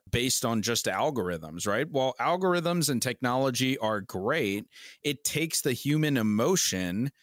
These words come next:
really, and understanding human emotion out of the planning process. And in some cases, that can be good, but retirement planning is so much more than just,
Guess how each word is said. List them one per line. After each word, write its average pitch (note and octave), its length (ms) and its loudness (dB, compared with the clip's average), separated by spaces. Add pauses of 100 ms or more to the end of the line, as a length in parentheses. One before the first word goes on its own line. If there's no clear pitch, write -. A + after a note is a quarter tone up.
(340)
really, C3 480 0 (120)
and A#2+ 240 -2
understanding B2 920 0
human G#2 320 0
emotion G2+ 640 -2 (160)
out A#2+ 280 -2
of G#2+ 140 -4
the G#2+ 100 -2
planning G#2+ 460 -2
process. C3 800 -2 (320)
And D3 240 -2
in C#3+ 140 0
some A#3 280 2
cases, A#2+ 560 0
that C3+ 200 -2
can C3+ 160 2
be A#2 120 2
good, G2+ 520 2
but A#2 180 0
retirement E3+ 640 0
planning G#2+ 680 0 (280)
is - 140 0
so F#3+ 220 2
much F#3 240 2
more E3 280 4
than B2 160 2
just, B2+ 340 0